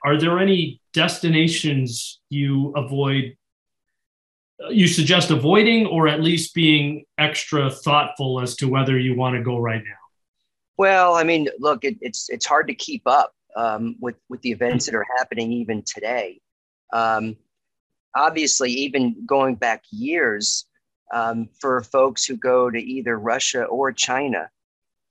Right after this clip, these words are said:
Speaker 2: um, we always recommended leaving your devices home, um, or bringing a phone with you that had no data on it, no information on it, um, 'cause we,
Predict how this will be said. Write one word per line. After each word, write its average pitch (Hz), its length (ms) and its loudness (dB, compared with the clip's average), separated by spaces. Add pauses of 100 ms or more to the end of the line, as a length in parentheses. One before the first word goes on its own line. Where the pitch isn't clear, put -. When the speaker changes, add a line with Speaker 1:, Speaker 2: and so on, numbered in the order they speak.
Speaker 2:
um, 113 460 -2 (540)
we 135 160 0
always 131 340 0
recommended 123 640 -2
leaving 123 300 -4
your 113 120 0
devices 110 600 -4
home, 110 400 -6 (480)
um, 110 360 -2
or 120 200 0
bringing 131 640 0 (360)
a - 80 -10
phone 139 400 0
with 131 240 -2
you 123 220 -4
that 113 160 -2
had 120 340 0
no 120 260 0
data 123 480 0
on 107 180 -2
it, 113 280 -4
no 120 220 2
information 113 640 -4
on 98 220 -6
it, 117 160 -6 (500)
um, 110 400 -2 (480)
'cause 131 240 -4 (160)
we, 135 400 -4